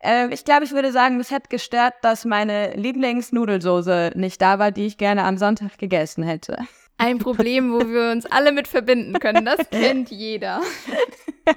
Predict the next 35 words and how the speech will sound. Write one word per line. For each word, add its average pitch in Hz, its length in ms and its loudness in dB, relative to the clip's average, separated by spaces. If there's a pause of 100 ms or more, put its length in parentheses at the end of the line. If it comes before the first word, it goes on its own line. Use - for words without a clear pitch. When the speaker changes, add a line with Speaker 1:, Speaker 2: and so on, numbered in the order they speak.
(440)
Speaker 2:
Aber 269 240 4
in 277 80 -2
dem 285 140 -2
Gespräch 294 340 -2
mit 302 140 -2
Ihnen 285 260 2
habe 262 140 0
ich - 80 -10
ja 254 100 0
gerade 247 300 0
eben 240 200 -2
gelernt, 233 320 -2
ist - 160 -6
auch - 220 -4
gut, 320 240 -8
manchmal 220 400 -6
nicht 233 240 -6
alles 226 300 -8
zu 233 100 -8
verbinden. 254 260 -2
Speaker 1:
Genau, 240 140 8
ich 233 80 -2
habe 240 140 0
dann 277 160 2
eine 294 100 4
andere 254 300 0
Speaker 2:
Um 214 40 -4
Speaker 1:
genommen 220 380 2
Speaker 2:
zu 277 220 -2
haben. 247 220 2
Speaker 1:
und 269 60 0
die 254 120 -2
war 269 240 4
auch 269 80 -6
lecker. 240 420 0